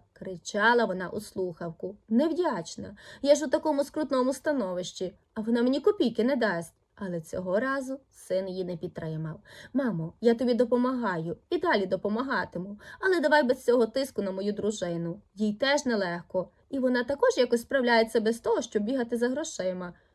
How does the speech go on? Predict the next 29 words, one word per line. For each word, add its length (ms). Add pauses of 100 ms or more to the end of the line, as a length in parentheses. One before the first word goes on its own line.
(140)
«Що 180
ти 80
хочеш 260
сказати? 680 (240)
Що 200
я 140
марнотратка?» 800 (500)
вибухнула 540
мама. 420 (580)
«Я 120
хочу 220
сказати, 600 (240)
що 180
тобі 160
треба 240
вчитися 540
планувати 480
бюджет», 520 (200)
спокійно 680
відповів 440
син. 340 (360)
«У 60
тебе 240
така 280
ж 80
зарплата, 500
як 180
моєї 300
дружини, 680